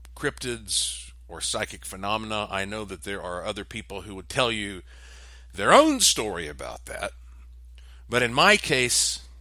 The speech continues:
no. It's just been this space-time stuff. And I think it's no coincidence that, of course, we are in the process of creating the Space Force. What a fascinating time.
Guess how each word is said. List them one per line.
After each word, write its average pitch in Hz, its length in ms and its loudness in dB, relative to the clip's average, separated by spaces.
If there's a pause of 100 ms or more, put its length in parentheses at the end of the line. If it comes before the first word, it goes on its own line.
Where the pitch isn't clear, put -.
(100)
no. 101 180 -10 (920)
It's 117 160 -6
just - 300 0
been 143 180 -2
this 120 160 -2
space-time 113 800 -2
stuff. - 600 -4 (760)
And 90 360 -2
I 92 60 -2
think 104 220 -6
it's - 180 -2
no 101 160 -6
coincidence 101 680 -4
that, 87 140 -10
of 90 120 -14
course, 82 380 -8
we 87 160 -8
are 85 60 -6
in 87 100 -10
the - 40 -12
process 185 600 2
of 139 160 -6
creating 101 600 -4 (520)
the 82 140 -10
Space - 840 -2 (460)
Force. - 680 -4 (1300)
What 113 320 2 (320)
a - 40 -12
fascinating 104 760 -4
time. 67 400 -8